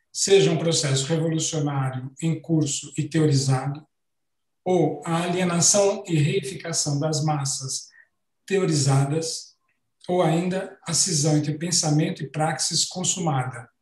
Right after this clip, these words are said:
o possível congelamento do processo social contemporâneo. Neste último caso, com grandes dificuldades de teorização crítica. Em relação à arquitetura,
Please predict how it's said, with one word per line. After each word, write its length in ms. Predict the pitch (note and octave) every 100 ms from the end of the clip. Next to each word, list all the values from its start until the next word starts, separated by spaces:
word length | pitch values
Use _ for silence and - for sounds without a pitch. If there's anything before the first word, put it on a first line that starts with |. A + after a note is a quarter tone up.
| _ _ _ _
o 80 | E3
possível 520 | C#3 D#3 - F3 E3
congelamento 720 | D#3 F#3 F3+ F3 D3+ D3 D3 D3+
do 100 | D3+
processo 520 | D#3+ D#3 D3 C#3 -
social 460 | - C#3+ - C#3 C#3
contemporâneo. 680 | D3+ D3+ D#3+ C#3 C3 - C3 _ _ - - - -
Neste 420 | F3+ G3+ - E3
último 320 | D3+ - E3
caso, 540 | - F3+ G3+ G3+ G#3 - _
com 180 | - D#3+
grandes 360 | D#3 F3 E3
dificuldades 760 | D#3 D#3 G3 E3 C#3+ D3+ D3+ D3+
de 200 | C#3 C#3
teorização 640 | E3 D#3+ D3 D3 - D#3
crítica. 600 | D3 C3+ B2 - - B2+ - _ _ _ _ _ _ _ _ _ _ _ _ - _
Em 80 | F3
relação 480 | E3 F#3+ F#3 - A3
à 60 |
arquitetura, 800 | - D#3+ D3 C#3 F#3+ E3 C#3 C#3